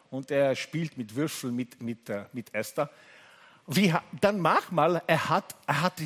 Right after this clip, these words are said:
ihre, seine Freunde mitgebracht und da waren Matthias und Esther auf die Welt zu dieser Zeit. Ich glaube, Thomas war nicht auf, geboren. Und die sind gekommen, die, die meisten haben die Hälfte, die Hälfte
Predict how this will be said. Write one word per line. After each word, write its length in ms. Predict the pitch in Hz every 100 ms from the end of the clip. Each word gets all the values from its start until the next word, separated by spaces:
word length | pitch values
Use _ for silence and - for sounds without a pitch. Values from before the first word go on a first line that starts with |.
| 151
ihre, 180 | 196 143
seine 260 | - 151 147
Freunde 320 | 202 208 170
mitgebracht 680 | 185 - 131 - 85 - 147
und 80 |
da 120 | 143 135
waren 200 | 135 143
Matthias 480 | 131 - 233 208
und 100 | 160
Esther 320 | 160 151 - 104
auf 140 | 104
die 120 | 135
Welt 220 | 107 107
zu 80 | -
dieser 240 | 113 107 110
Zeit. 260 | - 120
Ich 60 | 139
glaube, 220 | 127 117
Thomas 260 | - 143 135
war 120 | 110
nicht 200 | 127 -
auf, 160 | 107 - -
geboren. 300 | 117 104 120 - - - - - - _ _ _ _ _ _
Und 160 | - 185
die 60 | 302
sind 220 | 381 320
gekommen, 680 | 254 196 269 240 156 190 - _ _ -
die, 340 | 143 143 175 -
die 180 | 160 175
meisten 520 | 156 254 - 220 175
haben 260 | 175 190
die 180 | 165 156
Hälfte, 300 | 135 226 - 175
die 140 | 160
Hälfte 300 | 170 269 -